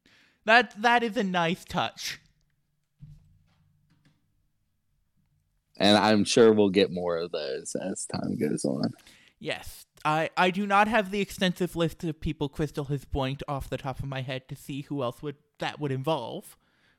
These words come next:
Speaker 1: but I'm excited
Speaker 2: Nah.
Speaker 1: to see.
Speaker 2: Uh.
Speaker 1: So, we, we've eliminated one, but there's still, uh, like, four or five options on the table.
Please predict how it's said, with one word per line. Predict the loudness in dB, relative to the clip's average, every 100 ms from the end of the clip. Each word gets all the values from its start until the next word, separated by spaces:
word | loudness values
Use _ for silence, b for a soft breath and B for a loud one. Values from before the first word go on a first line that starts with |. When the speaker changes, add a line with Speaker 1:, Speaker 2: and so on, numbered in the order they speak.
| _
Speaker 1:
but | 2
I'm | 2
excited | 2 6 8 8
Speaker 2:
Nah. | 4
Speaker 1:
to | 0
see. | -2 -6 -8 _ _ _ _ _ _ _ _ _ _ _ _ _ _ _ _ _ _ _ _ _ _ _ _ _ _ _ _ 2
Speaker 2:
Uh. | 4 4 0 -2 b b b b b b -20 -6
Speaker 1:
So, | -2 0 -2 -10 _ _ -20 B B -6
we, | -4 -2
we've | -4 -2
eliminated | 0 0 0 0 0 0
one, | 0 4 4 2
but | -6
there's | -6 -8
still, | -6 -2 -2 -4 _ _ -8
uh, | -6 -6 -8 _
like, | -8 -8
four | -8 -4 4
or | 4
five | 4 0 2
options | 0 0 -2 -2
on | -2 -4
the |
table. | -4 -6 -6 -12